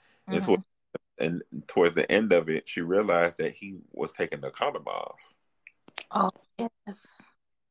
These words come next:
Speaker 1: Like, the condom broke and he took it off and he didn't say
Speaker 2: Mm.
Speaker 1: So, um, she told a counselor at school, and the counselor helped her tell her mom.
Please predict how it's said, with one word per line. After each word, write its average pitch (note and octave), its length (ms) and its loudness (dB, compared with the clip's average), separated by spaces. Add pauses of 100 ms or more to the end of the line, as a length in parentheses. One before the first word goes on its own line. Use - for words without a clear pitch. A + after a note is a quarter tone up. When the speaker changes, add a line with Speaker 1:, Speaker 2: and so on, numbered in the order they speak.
(1160)
Speaker 1:
Like, F2 200 6
the F2 80 4
condom A2 420 0
broke F2+ 260 4
and C#2+ 100 -10
he E2+ 60 -10
took D#2+ 200 -10
it D2 80 -2
off C2 460 -4
and - 140 -8
he E2 60 -16
didn't D2 260 -8
say E2 120 -4 (2000)
Speaker 2:
Mm. F#3+ 640 -2 (2250)
Speaker 1:
So, F2 540 4
um, E2+ 500 -6
she F#2 140 -14
told F#2+ 240 0
a F#2+ 40 -4
counselor F#2 460 -4
at D#2 260 -2
school, F2+ 640 -4 (1300)
and D2+ 140 -8
the C#2+ 40 -10
counselor E2 460 -2
helped D#2 220 2
her D#2 80 -2
tell D#2 240 2
her C#2 160 -2
mom. D#2 640 -4